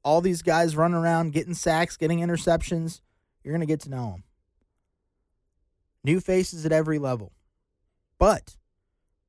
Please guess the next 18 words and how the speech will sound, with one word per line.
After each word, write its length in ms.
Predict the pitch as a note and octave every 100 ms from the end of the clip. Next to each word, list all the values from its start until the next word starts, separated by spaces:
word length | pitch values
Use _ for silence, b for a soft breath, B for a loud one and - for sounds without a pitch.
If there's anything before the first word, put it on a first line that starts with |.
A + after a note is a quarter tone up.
| _
it 80 | -
should 300 | - G#3+ G#3
give 180 | F#3 F#3
them 160 | F#3+
an 80 | F3
edge 240 | E3 F3 D#3
this 140 | C3+
season, 400 | - A#2+ G#2+ F2 _ _ _ _ _ _ _ _ _ _ _
helping 360 | F3+ F#3 G#3+
them 180 | G3+ F#3+
build 240 | F3 G3 F#3
a 60 |
strong 440 | - - E3+ E3+ D#3
unit 380 | D#3+ D#3 D#3+ _ _ _ _ _ _ _ _ _ _ D#3
as 260 | F3 F3
the 100 | F3
season 280 | - F3+ E3+
progresses. 560 | E3+ D#3+ E3+ D3+ -